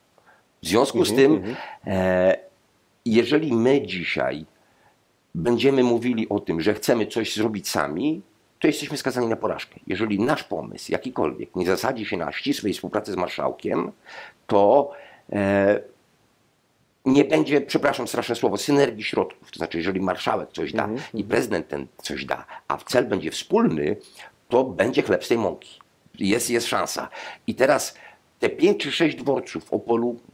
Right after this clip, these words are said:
Speaker 1: wolnych, niezagospodarowanych, które są z punktu widzenia komunikacyjnego wielką rezerwą. Znaczy nie, nie, nie, niewykorzystane kompletnie. A do tego dorobić infrastrukturę w mieście, jeżeli by to miało stanowić fragment kolei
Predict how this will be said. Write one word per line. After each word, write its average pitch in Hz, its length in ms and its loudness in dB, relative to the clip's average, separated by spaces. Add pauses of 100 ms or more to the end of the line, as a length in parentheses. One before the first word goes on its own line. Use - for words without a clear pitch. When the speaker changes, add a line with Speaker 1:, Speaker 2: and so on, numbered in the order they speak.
(140)
Speaker 1:
wolnych, 92 500 0
niezagospodarowanych, 95 1040 -2 (120)
które - 260 -4
są 160 160 -2
z - 80 -4
punktu 147 260 -4
widzenia 151 160 -2
komunikacyjnego 127 760 -2
wielką 139 300 2
rezerwą. 175 520 2 (360)
Znaczy 160 280 0 (200)
nie, 135 240 0
nie, 156 260 4
nie, 160 360 4
niewykorzystane 165 840 2
kompletnie. 123 480 -2 (280)
A 113 120 0
do 151 160 2
tego 202 280 4
dorobić 135 420 0
infrastrukturę 101 580 0
w 80 80 -4
mieście, 143 520 -2
jeżeli 101 360 0
by 117 120 0
to 131 120 -2
miało 120 220 0
stanowić 113 400 -4 (240)
fragment 110 500 -2
kolei 104 460 0